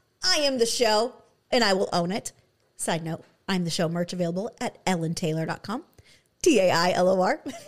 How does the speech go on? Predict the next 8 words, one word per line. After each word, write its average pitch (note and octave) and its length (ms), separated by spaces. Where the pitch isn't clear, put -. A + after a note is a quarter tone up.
<laughs> F#4+ 360
dot F#3+ 280
com. G3+ 240
I'm A#3 120
scrolling D#4 540
through E4 200
TikTok, E3+ 580
and A3 500